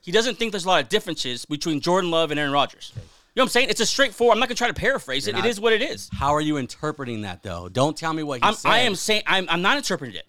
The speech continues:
Speaker 1: I'm saying, I'm taking exactly what he said, and I'm
Speaker 2: Okay.
Speaker 1: just, and I'm, I'm saying, "Hey, listen, this is weird. This is
Speaker 2: Okay.
Speaker 1: obviously not true."
Speaker 2: Okay.
Speaker 1: And it's weird to say.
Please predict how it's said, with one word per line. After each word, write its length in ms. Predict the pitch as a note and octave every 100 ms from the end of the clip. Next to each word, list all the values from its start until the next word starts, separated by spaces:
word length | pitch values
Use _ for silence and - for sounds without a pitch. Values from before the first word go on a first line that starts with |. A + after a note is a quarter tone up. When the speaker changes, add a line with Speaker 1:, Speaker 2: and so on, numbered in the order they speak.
| -
Speaker 1:
I'm 100 | D3+
saying, 200 | G#3 G3+
I'm 80 | E3+
taking 220 | A3 G#3
exactly 480 | C#3 A#2 E3+ - F#3
what 180 | F3 D#3+
he 60 |
said, 400 | C#3 C4+ - E3 _ _ _ _ _ _ -
and 180 | D#3 E3
I'm 100 | D#3
Speaker 2:
Okay. 80 |
Speaker 1:
just, 280 | F#3 - -
and 100 | D#3
I'm, 120 | E3 D#3+
I'm 180 | D3 D3
saying, 340 | F#3 F3+ E3+
"Hey, 180 | E3 A3
listen, 360 | F3+ B3 A#2 - -
this 160 | G3
is 80 | F#3
weird. 300 | D3+ A#3+ C3 _ _ -
This 160 | F#3
is 80 | F3
Speaker 2:
Okay. 80 | D#3+
Speaker 1:
obviously 380 | F#3+ G#3+ - F3+
not 200 | F3+ -
true." 380 | - A#3 D3 - _
Speaker 2:
Okay. 400 | F#2+ G2 C#3+ A#2+ -
Speaker 1:
And 100 | E3+
it's 120 | E3+
weird 180 | G3+ G#3+
to 60 | G#3
say. 300 | B3+ F#3+